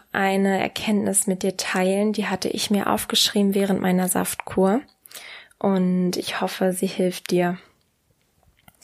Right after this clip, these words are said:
Es ist nicht die Aufgabe, die schwer ist.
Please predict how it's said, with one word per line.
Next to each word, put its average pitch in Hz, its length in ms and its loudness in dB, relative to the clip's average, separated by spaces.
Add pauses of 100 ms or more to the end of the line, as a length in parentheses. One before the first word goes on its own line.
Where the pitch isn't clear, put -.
(760)
Es 202 220 0
ist - 180 2
nicht 214 200 0
die - 160 -2
Aufgabe, 196 720 2
die 185 120 0
schwer 185 520 2
ist. - 380 -2